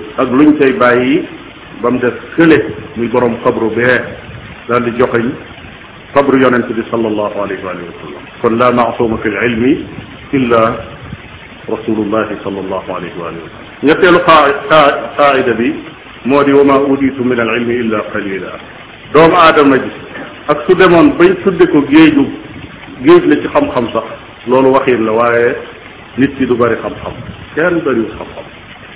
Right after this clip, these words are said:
dañuy taneente rek. Ndax borom bi tabaraka wa taala nee na wa ma utitum min al ilmi illa qalila. Li ñu leen jox ci xam-xam yéen ñépp ngeen bokk ko, tuuti na. Tuuti nag bu ko ñépp bokkee, kon suñ naan diw bari la na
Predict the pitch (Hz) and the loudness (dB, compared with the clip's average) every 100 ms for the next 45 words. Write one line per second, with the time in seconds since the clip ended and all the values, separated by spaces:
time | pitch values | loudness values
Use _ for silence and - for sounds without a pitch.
0 | - - 127 131 139 127 123 107 107 90 | -18 -6 -2 0 2 2 0 -2 -6 -10
1 | 90 - - - 123 120 143 139 135 135 | -12 -18 -16 -6 -4 2 2 2 0 2
2 | 127 123 120 120 117 113 117 113 117 123 | 2 0 -2 0 2 0 0 2 2 2
3 | 120 123 127 120 117 - 113 113 117 107 | 0 2 0 0 -2 -4 -2 0 -2 -2
4 | 123 127 120 123 113 104 - 107 107 104 | -2 -2 -4 -2 0 -2 -4 -4 -2 -4
5 | 101 90 - - - 107 117 175 170 165 | -6 -10 -14 -20 -18 -4 2 4 4 4
6 | 151 135 139 - 139 - 131 123 123 120 | 4 2 0 -2 -4 0 0 0 -2 2
7 | 127 127 151 180 180 160 151 147 127 147 | 2 4 6 6 4 2 4 4 4 4
8 | 147 - 120 - - - 190 180 131 110 | 2 -2 -2 -2 -12 -2 0 2 0 -4
9 | - - - - - 196 202 180 160 147 | -8 -16 -20 -20 2 2 4 4 4 4
10 | 180 165 180 156 156 147 127 117 - - | 6 6 6 6 4 4 2 0 -2 -12
11 | - - - - - - - - 151 160 | -16 -20 -20 -20 -20 -20 -20 2 4 4
12 | 180 175 170 156 160 151 156 147 143 127 | 6 6 6 6 6 8 6 6 4 2